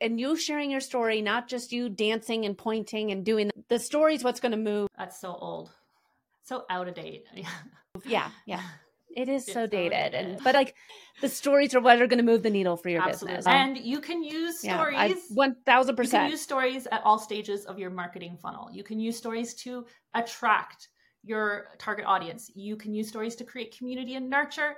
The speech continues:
Speaker 2: and you can use stories to promote your offers and products. That's another thing I, I love just about storytelling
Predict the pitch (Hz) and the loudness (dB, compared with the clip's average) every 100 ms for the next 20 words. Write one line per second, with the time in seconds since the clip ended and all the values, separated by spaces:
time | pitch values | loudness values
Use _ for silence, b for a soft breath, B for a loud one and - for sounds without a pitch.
0 | - 208 214 214 214 208 196 190 190 180 | -6 -6 -6 -8 -10 -10 -10 -12 -8 -8
1 | 180 - - - 202 185 175 175 175 - | -8 -12 -20 -20 -14 -8 -8 -8 -10 -6
2 | 165 - 170 - 185 180 - 156 - - | -6 -6 -16 -16 -18 -14 -10 -10 -12 -12
3 | - 190 - - 175 170 175 165 175 175 | -6 -6 -6 -12 -12 -12 -14 -14 -14 -12
4 | 175 175 143 143 - 165 180 - - - | -12 -10 -12 -14 -20 -20 -18 -18 -18 -18
5 | - - - 143 147 | -18 -16 -18 -16 -20